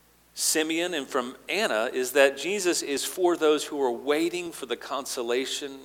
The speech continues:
and redemption of Israel. That's what, that's what Simeon was. Simeon, Simeon was a man, he says,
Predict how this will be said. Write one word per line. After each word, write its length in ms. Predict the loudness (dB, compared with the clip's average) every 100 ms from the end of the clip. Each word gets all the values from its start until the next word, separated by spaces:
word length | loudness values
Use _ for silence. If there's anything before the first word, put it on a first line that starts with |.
| -16
and 120 | -10
redemption 500 | -8 -6 -6 -8 -12
of 100 | -12
Israel. 400 | -12 -12 -16 -18 -20 _ _ _ _ _ _
That's 180 | 2 6
what, 140 | 8
that's 160 | 8 6
what 100 | 4
Simeon 440 | 6 4 4 4
was. 180 | 6 6
Simeon, 220 | 4 2
Simeon 480 | 4 6 8 6 8
was 180 | 6 6
a 60 |
man, 240 | 8 8 8
he 80 | 8
says, 260 | 6 4